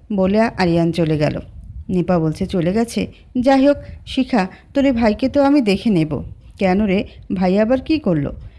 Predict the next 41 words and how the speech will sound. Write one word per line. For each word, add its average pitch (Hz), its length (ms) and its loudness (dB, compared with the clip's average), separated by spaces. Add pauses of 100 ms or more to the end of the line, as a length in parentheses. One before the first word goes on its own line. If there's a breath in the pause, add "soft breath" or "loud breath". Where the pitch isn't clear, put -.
(340 loud breath)
বল 233 280 4
কি 226 220 -2
করেনি? 165 420 2
কাল 254 240 2
আমায় 262 200 4
ধাক্কা 247 360 0
দিয়ে 277 160 4
ফেলে 262 340 2
দিয়ে 294 200 4
সরিও 226 460 4
বলেনি, 247 480 4
উল্টো 302 280 0
আমার 254 240 4
সাথে। 302 400 2 (500 loud breath)
থামলি 233 300 2
কেন 208 240 2
বল? 233 240 2 (320)
কিছু 240 240 -2
না, 170 140 -2 (140)
হয়েছে 185 300 0
তোর, 233 260 2 (340 loud breath)
চল 247 200 4
এখন 226 260 2
গিয়ে 226 160 4
বসি। 214 380 0 (340)
হ্যাঁ, 233 160 0
তাড়াতাড়ি 214 500 2
চলো 175 280 2
আপু। 240 340 0 (240 loud breath)
আর 196 140 0
নেহা, 196 340 2 (280 loud breath)
তুই 208 160 2
ওখানে 233 280 0
কি 233 160 -2
করছিস? 226 440 -2
চল, 269 260 2 (400 loud breath)
নিচে 220 260 2
জামাই 214 300 4
বরণ 233 220 2
করবি 254 300 2
না? 330 140 4